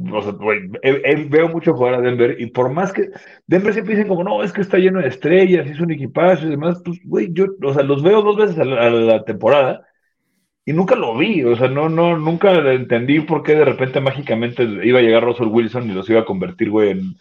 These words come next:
Muchos los ponían como el caballo negro del Super Bowl, y, o sea, unas cosas, exageraciones así de...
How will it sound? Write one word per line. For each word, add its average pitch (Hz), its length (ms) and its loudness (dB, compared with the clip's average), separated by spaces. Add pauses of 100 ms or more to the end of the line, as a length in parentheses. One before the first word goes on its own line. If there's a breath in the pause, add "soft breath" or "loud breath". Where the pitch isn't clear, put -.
(260 soft breath)
Muchos 135 340 -4
los - 160 0
ponían 123 300 -2
como 117 180 -4
el 104 80 -4
caballo 120 380 0
negro 127 340 -4
del 110 100 -2
Super 104 320 -4
Bowl, 123 480 2
y, 120 60 -2
o 110 80 -8
sea, 110 140 -8
unas 151 180 -4
cosas, 131 320 -2
exageraciones 113 800 -2
así 117 220 -2
de... 120 240 2